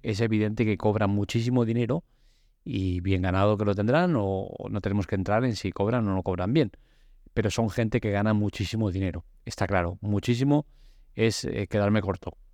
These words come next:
Cobran, eh, cantidades que es, quizás nosotros tenemos que estar cien vidas para, para llegar a cobrar una décima parte de lo que cobran, ¿no? Pero ¿qué sucede? Que este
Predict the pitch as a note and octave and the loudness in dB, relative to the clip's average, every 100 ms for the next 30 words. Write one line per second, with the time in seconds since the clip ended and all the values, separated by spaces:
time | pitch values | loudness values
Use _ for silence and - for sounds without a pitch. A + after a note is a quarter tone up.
0 | - A2+ G#2+ A#2+ B2+ - - - - D#3 | -2 0 4 4 2 -2 -14 -20 -16 -4
1 | G#2+ G2 - _ - - _ _ - G2+ | 0 0 -4 _ -20 -20 _ _ -2 0
2 | A2 G#2 G#2 C3+ - - F#2+ - - G2+ | 2 2 2 0 -2 -4 -4 -6 -6 -4
3 | G2+ G2+ A2 G2+ A#2+ - G#2+ F#2 F#2 A2 | 0 0 0 0 -2 0 -2 0 -2 0
4 | A#2 B2 - _ _ _ - - - - | 0 -2 -16 _ _ _ -20 -20 -20 -20
5 | - - - - - B2 B2 A#2+ A#2+ B2 | -20 -20 -20 -20 -2 2 4 4 4 4
6 | A#2 A#2 G2+ G2 F#2 - F#2 F#2 G2 G2+ | 2 0 2 2 0 0 0 0 0 0
7 | G2 F#2 G2 G#2+ A#2 _ B2 G#2+ F#2+ F#2 | 0 0 0 0 -6 _ -2 2 2 0
8 | G#2+ F#2+ G2 A2 F#2+ F#2 G2+ F2+ - A#2 | -2 0 0 0 0 -2 -2 -4 -2 -4
9 | C#3+ _ _ _ _ _ _ - A#2+ C3+ | -4 _ _ _ _ _ _ -2 2 2
10 | D#3 D#3 F3 G#2+ F#2+ _ - - - A#2 | 0 2 2 2 -4 _ -20 -20 -4 0
11 | G2+ G2+ - A#2 A2 D3 C#3+ - | 0 -2 -6 -6 -2 0 0 -2